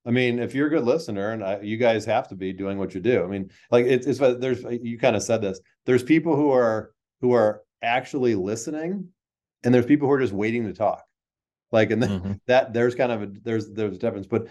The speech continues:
Speaker 1: it's hard to be, to really listen sometimes. I mean, it takes effort. I mean, the, the, you know, we can talk about this, but, like,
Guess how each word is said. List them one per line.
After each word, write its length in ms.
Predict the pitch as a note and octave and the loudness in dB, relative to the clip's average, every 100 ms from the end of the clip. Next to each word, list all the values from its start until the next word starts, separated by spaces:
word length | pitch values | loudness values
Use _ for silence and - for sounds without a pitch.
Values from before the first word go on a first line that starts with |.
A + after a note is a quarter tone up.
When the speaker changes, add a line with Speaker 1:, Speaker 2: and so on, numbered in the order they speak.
| - | -2
Speaker 1:
it's 160 | F3+ G3 | 0 2
hard 560 | - D#3+ B3+ G#3 A2 - _ _ _ | 4 6 6 4 -4 -14 _ _ _
to 100 | D3+ | 4
be, 520 | B2 B2+ A#2 G#2 G2 - _ _ _ - | 6 6 6 4 2 -2 _ _ _ 2
to 100 | B2 | 4
really 280 | B2+ A#2 | 6 4
listen 460 | G2+ G#2 G2+ F2 E2 _ _ _ _ - | 2 -2 -6 -14 -18 _ _ _ _ 0
sometimes. 640 | A#2+ G#2 G#2 E2+ F2 - | 2 4 2 -2 -6 0
I 40 | A#2+ | 2
mean, 100 | B2+ | 2
it 100 | B2 | 2
takes 300 | G#3+ - - | 0 0 -2
effort. 420 | A#2+ E3+ B2 F#2+ _ _ _ _ | 0 2 0 -2 _ _ _ _
I 60 | B2+ | 0
mean, 140 | C3 | 4
the, 160 | C3 B2 | 6 6
the, 340 | C3 B2+ A#2 - _ - | 2 0 -4 -12 _ 0
you 80 | B2 | 2
know, 80 | |
we 80 | A#2 | 2
can 80 | B2 | 4
talk 220 | A#2 F3+ | 4 4
about 180 | C#3 - | 4 -2
this, 140 | G2 | -6
but, 100 | F#2+ | -8
like, 200 | G2+ G2+ | -6 -8